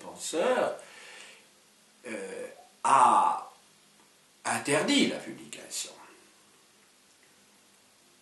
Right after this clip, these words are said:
Il se fait qu'à un moment donné, sous l'action de la maîtresse du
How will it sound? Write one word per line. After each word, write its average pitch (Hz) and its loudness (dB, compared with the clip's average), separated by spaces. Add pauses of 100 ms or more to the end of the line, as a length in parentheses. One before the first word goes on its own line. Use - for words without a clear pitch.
(760)
Il 139 -10
se 120 0
fait 208 2
qu'à 117 2
un 98 2
moment 90 -2
donné, 170 0
sous 92 -4
l'action 107 -4
de 90 -12 (880)
la - -20
maîtresse 95 -12
du 78 -18